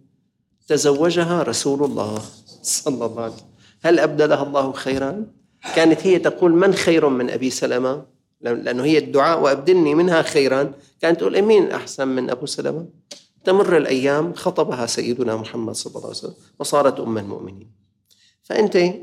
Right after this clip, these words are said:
إذا نزلت بك شدة، صعوبة، وهيك طبيعة الحياة يا أخوان، نحن نسأل الله السلامة لنا ولكم. ربنا آتنا في الدنيا حسنة وفي الآخرة حسنة وقنا عذاب النار. نحن نسأل الله العافية في الدارين.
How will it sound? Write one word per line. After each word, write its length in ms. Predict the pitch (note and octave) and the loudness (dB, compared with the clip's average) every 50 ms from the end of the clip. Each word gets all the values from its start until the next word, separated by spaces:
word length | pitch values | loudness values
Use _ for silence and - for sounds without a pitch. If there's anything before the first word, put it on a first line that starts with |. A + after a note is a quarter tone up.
| - - | -12 -10
إذا 260 | - D#3 D3 D3+ D3 | -8 -2 2 2 2
نزلت 560 | D3+ D#3 E3 E3+ D#3 F#3+ F#3 C#3 B2 - - - | 4 4 2 2 2 2 2 2 0 -2 -4 -10
بك 180 | C3+ - - | -8 -8 -8
شدة، 500 | A#2 - - C3 A#2 A2 A2 A#2 A2+ A2 | -8 -8 -8 -10 -12 -8 -6 -6 -4 -4
صعوبة، 560 | A2 - - A#2 A2 C3 B2 A#2 - B2 C3+ | -6 -6 -2 0 0 0 0 0 -2 -6 -6
وهيك 280 | G#3+ C4 A3 A#3+ A#3 A#3 | -6 -6 -4 -4 -4 -4
طبيعة 300 | - F3+ F3 F3+ D#3+ D3 - | -4 -4 -2 -2 -2 -4 -4
الحياة 360 | C#3+ - - C#3 C3+ C3 C3 C3 C3+ | -6 -6 -4 -2 -2 -2 -2 -4 -6
يا 100 | - - | -8 -8
أخوان، 220 | - - B2+ B2+ - _ - - _ - | -8 -10 -14 -14 -16 _ -20 -16 _ -8
نحن 260 | - - - F3+ F#3 | -6 0 2 2 4
نسأل 240 | G#3 G3+ - D#3+ D3+ | 4 2 0 0 -2
الله 200 | D3 C#3+ D3+ D3+ | 0 0 0 0
السلامة 480 | D3+ D3+ - - C3 C3+ C3+ C3 B2 A#2 | 0 0 -2 -2 -2 -2 -2 -2 -2 -4
لنا 220 | A#2+ A#2+ A#2+ A2+ | -4 -4 -2 -2
ولكم. 480 | A2 G#2+ G#2 G#2 G2 - - - - - _ _ - - - _ _ _ - | -2 -2 -2 -4 -8 -12 -16 -18 -18 -20 _ _ -20 -20 -20 _ _ _ -10
ربنا 400 | - C#3 C#3 C#3+ C#3 C#3 C#3 C#3+ | -6 -2 0 2 4 4 2 2
آتنا 280 | C#3+ C#3 C#3+ C3 B2+ B2 | 0 0 -2 -4 -4 -4
في 100 | A#2+ - | -6 -8
الدنيا 340 | A#2+ B2 C3+ B2+ B2 A#2 A2 | -10 -8 -6 -4 -2 -4 -4
حسنة 500 | - - G2+ - B2+ A#2+ A#2+ A#2 A2+ - - | -4 -6 -6 -6 -6 -6 -6 -8 -10 -14 -16
وفي 180 | - - - | -14 -10 -6
الآخرة 500 | C#3+ C3 B2+ A#2+ - D3 B2+ B2 - - | -4 -2 -2 -2 -2 -4 -4 -4 -6 -8
حسنة 340 | A2+ C3 C3 - C3 B2+ A#2+ | -10 -10 -8 -4 -4 -2 -2
وقنا 300 | A2+ A2 - - A#2 A2 | -4 -6 -6 -8 -8 -6
عذاب 300 | G2+ G#2+ G#2+ A2 G#2+ G2+ | -6 -6 -6 -8 -8 -10
النار. 280 | G2+ G2 F#2 - - - - - - - - - _ | -10 -12 -14 -14 -16 -20 -20 -20 -20 -20 -20 -10 _
نحن 300 | - E3 - - F3 F3 | -4 -2 2 4 4 4
نسأل 260 | F#3 F3+ F3 E3+ D3 D3 | 4 4 2 0 0 0
الله 200 | D3 C#3+ D3 D3 | 0 2 2 2
العافية 480 | C3+ C3 C#3+ D3+ D3 C#3+ - C3 G#2+ | 2 2 0 0 0 -2 -4 -6 -6
في 120 | G2+ - - | -6 -8 -14
الدارين. 480 | G#2 G#2+ A#2 A2 G2+ E2 D#2 F#2 - | -12 -8 -6 -6 -6 -6 -10 -12 -16